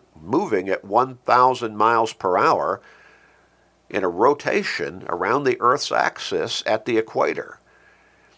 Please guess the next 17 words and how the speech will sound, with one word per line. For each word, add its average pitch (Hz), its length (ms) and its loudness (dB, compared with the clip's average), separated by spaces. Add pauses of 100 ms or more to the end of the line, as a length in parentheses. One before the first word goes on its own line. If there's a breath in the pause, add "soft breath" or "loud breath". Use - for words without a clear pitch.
And 98 220 -4
that 135 260 2
speed 98 600 -4
is 95 180 -4
just 107 540 -4
the 165 100 -2
right, 143 320 -2 (960)
it - 240 -8
provides 110 440 0
just - 360 -4
the 170 80 -2
right 113 340 0 (460)
time - 560 -4 (760 soft breath)
for - 240 -4
growing 95 460 -4
seasons. - 680 -14 (920 loud breath)
Now, 95 300 2